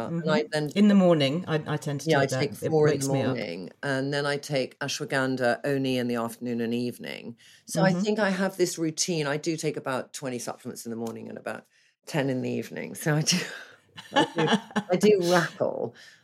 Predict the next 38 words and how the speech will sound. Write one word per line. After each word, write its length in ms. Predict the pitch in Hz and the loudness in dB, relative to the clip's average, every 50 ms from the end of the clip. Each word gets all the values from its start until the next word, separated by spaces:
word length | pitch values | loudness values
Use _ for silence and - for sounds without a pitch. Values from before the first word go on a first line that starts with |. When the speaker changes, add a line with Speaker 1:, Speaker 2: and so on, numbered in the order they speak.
| _ - - | _ -2 2
Speaker 2:
Um, 260 | 147 147 147 147 147 | 4 4 4 2 0
and 160 | - - 151 151 | 0 0 0 2
I 60 | 156 | 2
Speaker 1:
Well 140 | 147 - 175 | 2 2 2
Speaker 2:
take 200 | 151 151 - - | 0 0 0 -2
Ingenious 520 | 156 143 - 156 147 139 135 131 127 - | -2 0 0 0 2 2 0 0 -2 -4
Collagen 580 | - - 131 131 127 120 107 - - 92 92 98 | -6 -4 -2 0 0 0 -2 -2 -4 -4 -4 -4
in 100 | 95 107 | -6 -4
the 60 | 117 | -4
morning. 380 | 117 117 117 117 - 110 - | -2 -2 -4 -4 -6 -8 -8
I 80 | 104 107 | -8 -10
take 160 | - 131 110 | -8 -8 -8
about 180 | 113 107 - - | -6 -6 -6 -4
six 180 | - 165 175 185 | -2 -2 0 0
Speaker 1:
Yeah. 100 | 196 - - - | -2 -6 -8 -10
Speaker 2:
of 120 | 117 - | -10 -8
them. 120 | - 110 113 | -6 -6 -6
I 160 | - - - _ _ | -6 -8 -8 _ _
stuff 440 | - - - - - 165 - - - | -10 -8 -6 0 2 2 2 4 2
them 120 | - 208 101 | 2 2 2
Speaker 1:
Same. 340 | 101 101 101 202 196 196 - | 2 2 2 2 2 2 2
Speaker 2:
up 60 | 101 | 2
with 100 | - - - _ _ | 0 -2 -4 _ _
sweets. 240 | - - - - - - | -12 -10 -10 -10 -8 -4
Speaker 1:
I 40 | 120 | -4
Speaker 2:
Yeah. 140 | 117 113 - | -4 -2 0
Speaker 1:
mean, 320 | 185 190 185 185 185 - | 0 0 2 0 0 0
I 100 | - 160 170 | 0 -2 -2
think, 280 | - 196 185 175 - | 0 -2 -2 -2 2
yeah, 280 | - 170 156 147 147 156 - - 135 - - | 2 2 2 2 -2 -4 -6 -10 -14 -16 -4
there's 400 | - 165 160 156 143 110 101 101 - - _ _ - | -2 0 0 0 -2 -4 -10 -10 -12 -14 _ _ -20
huge 460 | - - - - 202 196 190 175 160 - | -20 -20 -6 -2 0 0 2 0 0 -2
similarities 920 | - - 156 151 151 139 139 143 143 139 143 - - 143 127 127 123 - | 2 2 2 2 2 0 0 0 0 -2 -2 -4 -4 -6 -6 -6 -8 -8
there. 280 | - 131 143 135 131 135 | -6 -4 -4 -2 -2 -2
Speaker 2:
Yeah. 100 | 139 - | 2 4
Speaker 1:
Interesting 340 | 214 247 240 - - 226 208 | 4 4 4 2 2 2 4
that 160 | 190 - - | 2 2 0
you, 180 | 185 185 180 | 0 0 -2